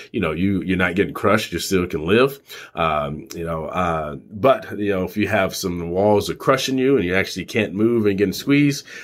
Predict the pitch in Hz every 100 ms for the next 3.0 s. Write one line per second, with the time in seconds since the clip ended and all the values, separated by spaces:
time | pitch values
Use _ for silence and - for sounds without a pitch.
0 | - - 110 - 143 127 113 127 113 110
1 | 110 107 95 95 95 76 104 98 104 92
2 | 92 90 98 90 85 85 82 87 95 95